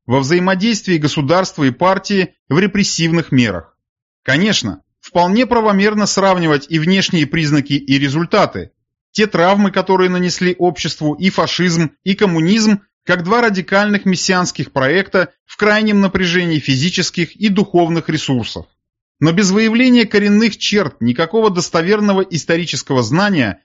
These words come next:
так получить нельзя, а уж тем более знания для понимания настоящего момента и предвидения будущего. Когда сравниваешь систематически именно коренные черты советского строя и фашизма,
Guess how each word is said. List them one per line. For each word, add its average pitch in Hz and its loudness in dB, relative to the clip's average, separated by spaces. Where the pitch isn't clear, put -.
так 190 -2
получить 156 -2
нельзя, 131 0
а 127 2
уж 156 -2
тем 196 0
более 226 2
знания 185 0
для 170 -2
понимания 202 0
настоящего 165 -2
момента 170 0
и 202 0
предвидения 165 0
будущего. 107 -4
Когда 151 0
сравниваешь 214 0
систематически 180 -2
именно 214 2
коренные 208 2
черты 156 -2
советского 139 0
строя 123 0
и - -4
фашизма, 165 0